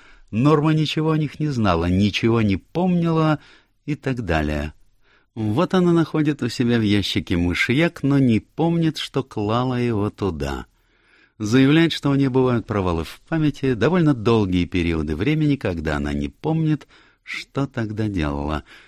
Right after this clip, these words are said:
Тут следует спросить себя,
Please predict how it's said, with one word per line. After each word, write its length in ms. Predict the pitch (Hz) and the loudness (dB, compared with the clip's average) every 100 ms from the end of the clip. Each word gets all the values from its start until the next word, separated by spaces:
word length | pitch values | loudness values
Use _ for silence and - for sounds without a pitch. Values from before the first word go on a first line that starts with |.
| _ _ _ | _ _ _
Тут 220 | - 160 - | -8 -8 -6
следует 480 | - 151 147 143 - | -2 0 2 0 -2
спросить 560 | - 139 135 - 151 | -4 -4 -4 -6 -6
себя, 640 | - - 85 67 71 69 | -8 -10 -8 -6 -6 -6